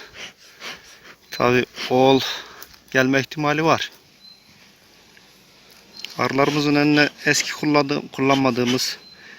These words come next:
çul deriz biz. Halılardan koyduk. Ee, çünkü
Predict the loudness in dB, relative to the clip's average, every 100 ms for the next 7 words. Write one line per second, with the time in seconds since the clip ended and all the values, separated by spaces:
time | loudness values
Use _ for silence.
0 | -12 -4 2 2 2 0 0 -4 -2 -2
1 | -4 -10 -20 -20 -20 -20 -20 -20 -18 -16
2 | -4 0 4 4 4 2 -2 -4 -4 -4
3 | -10 -12 -14 -20 _ _ _ -20 -20 -20
4 | -6 -2 0 0 2 0 0